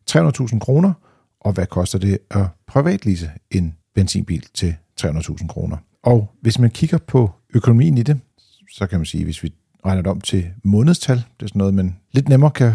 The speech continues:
forholde sig til måske, så vil det vise sig at være cirka tre hundrede og halvtreds kroner dyrere at have en privat leasingaftale. Det skal lige siges, at, øh, ejerskabet beregner vi over en femårig periode, mens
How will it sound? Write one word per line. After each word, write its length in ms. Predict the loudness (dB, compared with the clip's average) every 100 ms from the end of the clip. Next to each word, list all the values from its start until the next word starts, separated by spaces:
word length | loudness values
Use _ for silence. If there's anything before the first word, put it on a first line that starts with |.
| 0
forholde 260 | 2 2 2
sig 80 |
til 100 | -2
måske, 320 | -2 -2 -4 -4 -16 _ _ _ _ _ -2
så 180 | 2
vil 160 | 2 0 0
det 160 | 0 0 -14 -4
vise 240 | 0 0 0
sig 140 | -4 -2
at 100 | 0
være 200 | 0 0
cirka 460 | 0 2 4 2 0 _ _ _
tre 220 | -2 0
hundrede 200 | 2 4
og 40 | 4
halvtreds 540 | 2 -2 -4 -8 -16 _ _ _ _ _
kroner 300 | -4 2 2
dyrere 560 | 2 2 4 4 2 -2 -6 -4
at 80 |
have 320 | -4 0 0 0 -6 _
en 100 | -2
privat 300 | 0 -2 -2
leasingaftale. 720 | -2 -4 -4 -4 -4 -6 -6 -8 _ _
Det 80 | 0
skal 120 | 4
lige 100 | 4
siges, 420 | 4 0 0 -4 -4
at, 220 | -4 -2
øh, 300 | -2 -2 -4 -6 -14 _ _
ejerskabet 580 | 2 4 2 0 0 -2
beregner 320 | -2 0 -2
vi 140 | -2 -2
over 240 | -2 -4
en 80 | -2
femårig 340 | 0 2 2
periode, 300 | 2 2 2 -2 _ _ _ _
mens 480 | 2 2 0 -10 -16